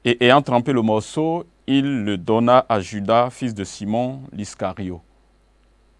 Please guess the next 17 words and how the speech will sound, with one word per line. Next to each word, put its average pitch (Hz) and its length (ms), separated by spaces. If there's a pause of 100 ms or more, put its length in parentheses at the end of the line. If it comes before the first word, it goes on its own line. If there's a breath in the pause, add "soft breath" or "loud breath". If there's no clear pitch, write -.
(1080)
Dès 139 440
que - 200
le 120 140
morceau 120 420
fut 151 260
donné, 123 460
Satan - 640
entra 135 600
dans 104 240
Judas. 104 380 (2000)
Jésus 117 340
lui 120 140
dit, « 95 440 (1300)
Ce - 260
que 110 220
tu 107 840
fais, 175 560